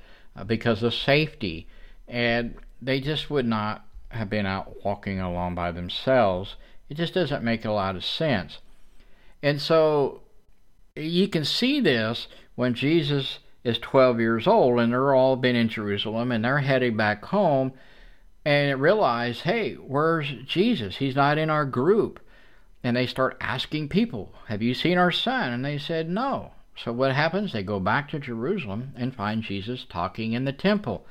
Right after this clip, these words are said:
Okay, they traveled in groups together for various reasons. And of course, one of them would have been safety. They could have probably been helping each other, praying with each other, singing songs along the way.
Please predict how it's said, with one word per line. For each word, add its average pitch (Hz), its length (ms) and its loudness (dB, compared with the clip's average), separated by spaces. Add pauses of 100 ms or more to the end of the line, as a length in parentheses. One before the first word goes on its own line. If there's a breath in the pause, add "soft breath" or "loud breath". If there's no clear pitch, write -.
(540 soft breath)
Okay, 147 300 -6 (180 loud breath)
they 156 160 2
traveled 190 520 4
in 143 180 0
groups 120 380 2
together 104 600 -2 (320 soft breath)
for 117 160 -6
various 120 480 4
reasons. 107 360 -2
And 127 100 -6
of 127 40 -10
course, 143 300 -2
one 107 160 2
of 113 140 2
them 101 180 0
would 101 140 0
have 95 80 -4
been 92 180 0
safety. 160 640 0 (760)
They 127 140 2
could 120 160 0
have 110 140 0
probably 98 500 -2
been 87 160 -4
helping 139 400 -2
each 156 240 -4
other, 151 240 0
praying 143 380 -2
with 151 180 -4
each 147 180 -4
other, 147 280 -4
singing 143 420 -2
songs 139 420 0
along 113 300 0
the 101 80 -4
way. 147 380 -2